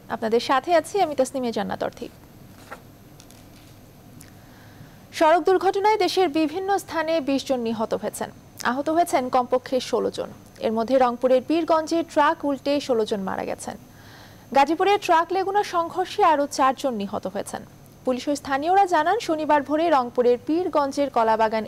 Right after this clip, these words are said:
এলাকায় নিয়ন্ত্রণ হারায় সিমেন্ট বোঝাই একটি ট্রাক। পাশের একটি গাছে ধাক্কা লেগে উল্টে যায়। এ সময় ট্রাকের ওপরে থাকা মানুষ সিমেন্টের বস্তার নিচে চাপা পড়েন। এতে ঘটনাস্থলেই এগারো জন মারা যান, আহত হন বেশ কয়েকজন। আহতদের উদ্ধার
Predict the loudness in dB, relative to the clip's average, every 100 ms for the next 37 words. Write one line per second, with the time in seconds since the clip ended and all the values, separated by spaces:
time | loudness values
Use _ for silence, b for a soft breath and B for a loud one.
0 | 0 2 2 0 0 -6 B B B 0
1 | 2 2 -4 0 0 2 2 0 -4 -2
2 | -2 -2 -2 -6 -6 -8 -4 -4 -4 -16
3 | B B B B B B -2 0 2 -2
4 | 0 4 4 2 0 0 0 -2 0 2
5 | 0 2 0 0 -2 -2 -2 -6 -6 -2
6 | 0 0 2 2 2 0 2 0 -2 -2
7 | 2 2 2 0 -2 -4 -4 -4 -2 -2
8 | 2 0 0 -4 -4 -6 -6 -2 -2 -2
9 | -4 -6 -8 -14 -20 -20 -20 -12 -4 -2
10 | -2 -2 -2 -2 0 0 2 2 2 -2
11 | -4 -2 0 2 2 0 -2 B B B
12 | -2 -2 -2 -2 0 -2 -2 -4 -4 -8
13 | -8 -8 -14 -14 -20 B B B B -4
14 | -2 0 2 2 2 2